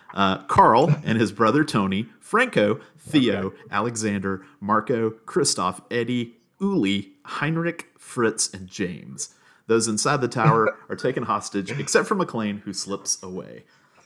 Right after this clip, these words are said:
Speaker 1: So
Speaker 2: I gotta admit, I, I can't really place Uli. I forgot which one Uli
Speaker 1: I,
Speaker 2: was.
Speaker 1: I'm just guessing Uli might be
Speaker 2: Maybe half of those. <laughs>
Speaker 1: Uli might be the, so what struck me about <laughs> this team of terrorists is they are, um, or this team of thieves, is they are, uh,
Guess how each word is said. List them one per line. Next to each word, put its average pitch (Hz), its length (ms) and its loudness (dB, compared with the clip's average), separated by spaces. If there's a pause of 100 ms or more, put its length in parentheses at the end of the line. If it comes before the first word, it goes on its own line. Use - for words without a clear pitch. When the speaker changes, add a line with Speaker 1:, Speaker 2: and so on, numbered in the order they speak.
(120)
Speaker 1:
So 98 560 0
Speaker 2:
I 127 60 -2
gotta 147 240 8
admit, 147 260 2
I, - 320 -14
I - 20 -6
can't 147 220 0
really 135 160 2
place - 380 0
Uli. 101 440 -6
I 104 60 -14
forgot 117 360 -2
which - 160 -10
one 104 180 -8
Uli 107 240 -10
Speaker 1:
I, 101 40 -10
Speaker 2:
was. 120 360 -2
Speaker 1:
I'm 254 120 -4
just 302 300 -4
guessing 170 400 -2
Uli 147 360 2
might 117 320 0
be 123 120 0
Speaker 2:
Maybe 156 280 0 (180)
half 127 200 0
of 117 140 -16
those. 107 380 -6
<laughs> 147 60 0
Speaker 1:
Uli 240 280 4
might 139 240 0
be 143 100 4
the, 117 260 -2
so 160 260 4 (380)
what 175 200 -4
struck - 300 -4
me 185 80 -2
about 127 300 2
<laughs> - 160 -2
this 156 300 0
team 143 280 -4
of 98 100 -8
terrorists 113 360 -2
is 101 140 -10
they 117 220 -2
are, 113 360 2 (380)
um, 95 360 -4
or 98 100 -2
this 87 220 -8
team 101 160 -4
of - 80 -16
thieves, 117 400 -2 (280)
is 107 180 -6
they 131 120 2
are, 113 400 0 (140)
uh, 87 240 -12